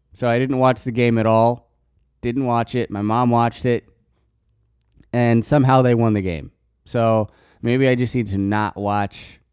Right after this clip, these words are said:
the Huskers play. Um, that feels, or <laughs> I mean the Broncos play,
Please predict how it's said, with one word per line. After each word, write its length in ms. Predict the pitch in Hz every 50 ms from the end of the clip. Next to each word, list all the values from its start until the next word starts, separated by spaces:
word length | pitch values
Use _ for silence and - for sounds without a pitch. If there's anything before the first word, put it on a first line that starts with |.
| _ _ _
the 120 | - 101
Huskers 380 | 92 107 104 - - 123 110 -
play. 440 | - - 117 113 113 113 113 110 _ _ _ _ _ _ _ _ _ _ _ _
Um, 340 | - 95 98 95 92 90 98
that 160 | 104 104 -
feels, 520 | - 120 117 113 110 107 98 - - - _ _ _ _ _ _ _
or 280 | - 107 104 101 101 101 - -
<laughs> 100 | - -
I 100 | 190 170
mean 220 | 143 135 135 123 117
the 80 | 113
Broncos 500 | 101 101 107 110 110 110 - 123 117 101
play, 320 | - - 113 113 113 110